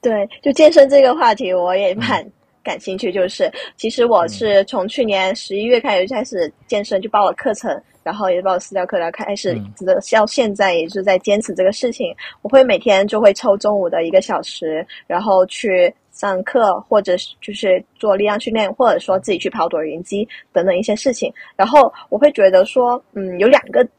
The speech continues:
Speaker 1: 很大的变化，一个是我觉得情绪被释放出来了，有些时候我也会觉得很有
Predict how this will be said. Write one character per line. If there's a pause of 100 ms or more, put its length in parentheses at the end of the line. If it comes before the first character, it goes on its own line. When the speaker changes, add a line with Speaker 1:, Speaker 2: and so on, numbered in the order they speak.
Speaker 1:
很
大
的
变
化，
一
个
是
我
觉
得
情
绪
被
释
放
出
来
了， (380)
有
些
时
候
我
也
会
觉
得
很
有